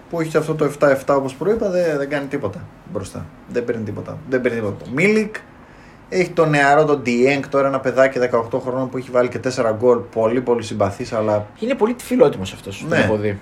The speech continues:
Speaker 1: Χθες αποβλήθηκε, βέβαια.
Speaker 2: Ναι, είναι φιλότιμος.
Speaker 1: Αλλά δεν μπορείς να βασιστείς.
Speaker 2: Αλλά είναι, θέλει δουλειά αυτός ακόμα.
Speaker 1: Ναι.
Speaker 2: Είναι
Speaker 1: Δεν μπορείς να πεις ότι κάνω
Speaker 2: εξελίξιμος.
Speaker 1: πορεία για Champions League.
Speaker 2: Ναι, ναι, ναι.
Speaker 1: Έτσι.
Speaker 2: Δεν είναι θέμα, δεν μπορείς να το περιμένεις από, να έχεις
Speaker 1: Ναι.
Speaker 2: στόχους από αυτούς.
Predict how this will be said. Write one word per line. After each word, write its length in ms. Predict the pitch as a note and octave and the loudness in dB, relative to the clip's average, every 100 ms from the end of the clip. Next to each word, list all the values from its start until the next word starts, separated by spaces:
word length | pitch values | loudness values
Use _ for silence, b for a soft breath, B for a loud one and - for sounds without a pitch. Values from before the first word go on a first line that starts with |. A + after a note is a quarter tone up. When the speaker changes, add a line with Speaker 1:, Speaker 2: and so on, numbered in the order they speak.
| - | -10
Speaker 1:
Χθες 180 | - C#3+ | -8 -6
αποβλήθηκε, 540 | A#2+ A#2 C#3+ C3 G2 | -6 -6 -4 -6 -8
βέβαια. 240 | F#2 F#2+ G#2+ B B - | -12 -12 -14 B B -12
Speaker 2:
Ναι, 60 | D3 | -6
είναι 200 | E3+ F3 | -4 -2
φιλότιμος. 640 | E3 E3 F3 A#2+ A2+ C3+ | 2 2 2 -2 -4 2
Speaker 1:
Αλλά 560 | D#3 E3 E3+ E3+ E3 - - | 4 6 6 6 4 -2 -8
δεν 180 | C3+ E3 | 0 2
μπορείς 160 | G#3 F3 | 4 2
να 60 | |
βασιστείς. 280 | B2+ G2+ - | -2 -6 0
Speaker 2:
Αλλά 500 | D3+ D3+ C#3+ D3 C3 - - - D3+ | 4 6 6 4 0 -8 -16 -14 -10
είναι, 260 | D3+ D#3+ | -8 -8
θέλει 220 | D#3 F3 | -2 0
δουλειά 240 | D#3 D3 D3+ | 2 6 6
αυτός 180 | - G2+ | 4 -6
ακόμα. 160 | G2 | -6
Speaker 1:
Ναι. 160 | G#2+ F2+ - - - - | -4 -4 -10 -20 -20 -20
Speaker 2:
Είναι 160 | B2 B2+ | -4 0
Speaker 1:
Δεν 60 | B2+ | 2
μπορείς 160 | D#3+ | 4
να 120 | D#3 C#3+ | 4 2
πεις 160 | C#3 | 0
ότι 140 | C#3 C3 | -2 2
κάνω 160 | C3+ | 4
Speaker 2:
εξελίξιμος. 260 | C3+ D3 B2 A#2 | 4 6 6 6
Speaker 1:
πορεία 200 | A#2+ A2+ | 6 4
για 140 | A2 G#2+ | 2 -2
Champions 340 | A2+ G#2 G2 | -2 -2 -4
League. 200 | G2+ G2+ | -4 -4
Speaker 2:
Ναι, 80 | G#2+ B2 | -2 -2
ναι, 100 | A2+ | -2
ναι. 100 | G#2 | 0
Speaker 1:
Έτσι. 380 | G#2+ G#2 - F2+ - | 0 0 -4 -14 -2
Speaker 2:
Δεν 100 | C#3 | 0
είναι 100 | D3 | 0
θέμα, 200 | D#3 C#3 - | 0 0 0
δεν 180 | D3 D3+ | 0 4
μπορείς 200 | D3+ B2+ | 4 4
να 60 | |
το 60 | A#2+ - | -2 -6
περιμένεις 340 | A#2+ A#2+ A#2+ | -4 -4 -6
από, 260 | A2 A#2 A#2 | -10 -6 -4
να 120 | A#2+ | -4
έχεις 120 | A2+ | -6
Speaker 1:
Ναι. 60 | G2+ | -2
Speaker 2:
στόχους 460 | - C3 C3+ - | 4 4 4 -8
από 80 | - | -10
αυτούς. 300 | G2+ B2+ C3+ | -8 -10 -10